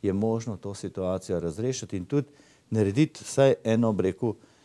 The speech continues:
en obliž na to rano, ki je bila Ce-, eh, Cerozu zagotovo,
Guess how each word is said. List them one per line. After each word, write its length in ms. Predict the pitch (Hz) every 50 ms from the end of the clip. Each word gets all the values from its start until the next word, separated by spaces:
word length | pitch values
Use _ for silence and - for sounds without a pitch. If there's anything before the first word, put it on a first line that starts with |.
| _ _ - - - - _ _
en 200 | 104 131 135 131
obliž 480 | 120 98 95 127 151 190 190 - -
na 120 | 180 131 113
to 240 | - - 143 143
rano, 360 | 139 123 113 110 110 113 123 123
ki 140 | 123 -
je 60 | 117 104
bila 200 | 98 95 104 95
Ce-, 320 | - - - 113 104 101 -
eh, 220 | 107 101 92 87 85
Cerozu 500 | - - - 120 113 110 104 98 85 98
zagotovo, 800 | 92 80 92 87 82 90 85 - 98 95 101 98 95 90 80 -